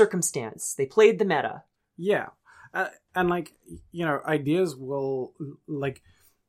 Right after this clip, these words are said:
Speaker 2: they also won't go on unchanged. Like, throughout, like, all ideas, all concepts get adapted, get evolved, get changed, get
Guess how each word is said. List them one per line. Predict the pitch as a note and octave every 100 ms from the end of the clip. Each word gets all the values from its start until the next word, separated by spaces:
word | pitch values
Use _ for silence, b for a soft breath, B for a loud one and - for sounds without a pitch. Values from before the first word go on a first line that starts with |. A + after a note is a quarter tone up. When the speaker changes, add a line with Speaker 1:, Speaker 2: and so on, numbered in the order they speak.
| -
Speaker 2:
they | F3
also | G#3 G#3+
won't | D3+ D#3+ F3 - C#3+
go | C3+ D3+ C#3+
on | C3 C3+ B2 -
unchanged. | C3+ B2+ B2 - E3+ A2+ F#2 F#2+ -
Like, | A#2+ B2+ - _ B2+ -
throughout, | - C3+ D3+ D#3 C#3+ B2+ _ _ _ _ _ - C3+ -
like, | D3+ C3
all | F3 D#3+
ideas, | C#3 A#2+ C#3 C3+ B2
all | A2+
concepts | - E3+ E3+ - C3 B2
get | B2+ B2 B2+ B2 _
adapted, | C3+ A2 C3 D#3 - A#2 G#2+
get | A#2
evolved, | A2+ A2 A2 C#3+ B2 G2+ -
get | A#2 -
changed, | - F3+ D#3+ B2 G2+ -
get | A#2+